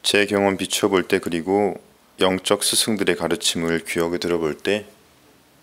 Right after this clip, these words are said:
신앙적인 삶과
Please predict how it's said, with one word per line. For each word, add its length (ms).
신앙적인 720
삶과 880